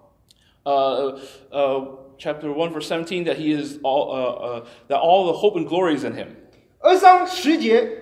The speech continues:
Speaker 2: 我们在基督里也得了神一切的丰富。
Speaker 1: Uh, that, that we have in verse, uh, um, verse ten, that we have received all of his abundance.
Speaker 2: 二章十三节，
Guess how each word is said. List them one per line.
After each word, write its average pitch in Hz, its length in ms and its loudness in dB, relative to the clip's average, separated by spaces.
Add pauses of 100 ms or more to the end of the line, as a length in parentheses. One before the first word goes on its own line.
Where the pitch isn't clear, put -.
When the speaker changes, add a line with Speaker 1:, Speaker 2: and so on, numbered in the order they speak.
(160)
Speaker 2:
我 262 160 8
们 - 460 4 (100)
在 330 420 0
基 339 160 2
督 349 160 4
里 233 400 -2
也 269 140 6
得 302 240 8
了 - 880 2
神 - 640 2
一 349 220 6
切 349 280 0
的 233 120 4
丰 233 200 -2
富。 - 340 -10 (720)
Speaker 1:
Uh, 131 500 2
that, - 380 -6
that 139 120 0
we 165 140 -4
have 147 380 0
in 139 120 -10
verse, 151 300 -10 (300)
uh, 127 180 -6 (240)
um, 117 400 -14
verse 135 160 -10
ten, 143 360 0 (260)
that 135 120 -2
we 151 100 -2
have 139 260 2
received 165 540 -10
all 156 440 2
of 143 300 -2
his 143 200 -8
abundance. 110 680 -6 (340)
Speaker 2:
二 370 180 4
章 381 180 8
十 381 200 -2
三 359 200 2
节， 269 300 2